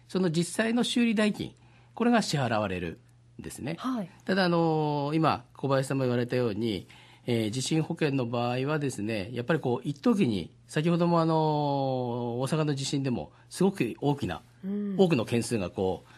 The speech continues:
Speaker 1: 被害に遭ってるんですけど、
Speaker 2: ええ。
Speaker 1: えー、被害が多く発生するので、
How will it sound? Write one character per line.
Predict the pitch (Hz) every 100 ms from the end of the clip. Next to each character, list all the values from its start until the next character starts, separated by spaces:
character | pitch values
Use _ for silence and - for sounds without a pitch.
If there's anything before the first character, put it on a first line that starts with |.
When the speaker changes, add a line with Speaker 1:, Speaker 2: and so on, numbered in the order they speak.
| -
Speaker 1:
被 | 139
害 | 127
に | 98
遭 | 92
っ |
て | - 104
る |
ん | 95
で | 87
す | -
け | 269
ど、 | 254 175 - - - -
Speaker 2:
え | 127 123
え。 |
Speaker 1:
え | 117
ー、 |
被 | 117 196
害 | 151
が | 110 -
多 | 196
く | 160
発 | 127 -
生 | 113
す | -
る | 110
の | 92
で、 | 87 104 -